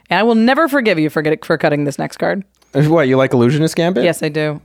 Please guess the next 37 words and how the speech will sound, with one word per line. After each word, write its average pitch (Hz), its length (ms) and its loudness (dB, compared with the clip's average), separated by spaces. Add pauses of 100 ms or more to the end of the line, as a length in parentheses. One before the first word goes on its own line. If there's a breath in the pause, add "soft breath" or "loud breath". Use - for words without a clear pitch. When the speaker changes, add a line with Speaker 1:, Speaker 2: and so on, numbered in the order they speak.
(100)
Speaker 2:
<laughs> - 800 -4
You 151 100 2
like 151 180 2
the 127 100 0
four 127 200 -2
mana 131 180 2
instant, 123 520 0
you 117 100 2
cast 120 320 -2
it 123 160 0
only 113 240 2
during 110 260 2
blockers, 123 480 2
and 101 120 2
you 95 120 2
Speaker 1:
Mm-hmm. 208 320 0
Speaker 2:
remove 104 240 4
all 110 140 2
attacking 107 320 -2
creatures 107 280 0
from 104 140 -2
combat 107 380 2
and 98 140 2
Speaker 1:
Yes. 98 220 0
Speaker 2:
reassign 104 200 0
who 107 100 0
they 101 140 0
attack? 107 360 -2
Speaker 1:
Uh-huh. 165 240 -2 (560 loud breath)
Speaker 2:
You 104 100 2
like 101 140 2
it 107 60 -2
a - 20 0
lot. 113 340 -2
Speaker 1:
I 151 80 -4
do. 156 280 -2 (120)
Speaker 2:
Yeah. 107 220 -2